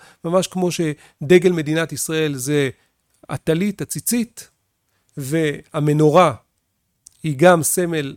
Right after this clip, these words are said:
שלקוח מתוך המשכן והמקדש. אז אותו דבר גם הרצל היה מחובר לזהותו.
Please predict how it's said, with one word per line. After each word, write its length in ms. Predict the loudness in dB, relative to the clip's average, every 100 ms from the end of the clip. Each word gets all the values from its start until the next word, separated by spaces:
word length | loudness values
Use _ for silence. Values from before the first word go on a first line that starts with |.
| -14
שלקוח 580 | -8 -8 -6 -4 -4 -8
מתוך 560 | -4 0 0 -4 -16 _ _ _ -16
המשכן 520 | -12 -8 -4 -2 -4 -8 -16
והמקדש. 760 | -12 -10 -6 0 0 0 -10 -16 _ _ _ _ _ _ _
אז 60 | -8
אותו 240 | -2 0
דבר 140 | 0
גם 160 | -2 -2
הרצל 460 | -2 -2 -6 -10 -12 _
היה 220 | -10 -8
מחובר 580 | -8 -10 -8 0 0 2
לזהותו. 520 | -2 -4 -10 -14 -20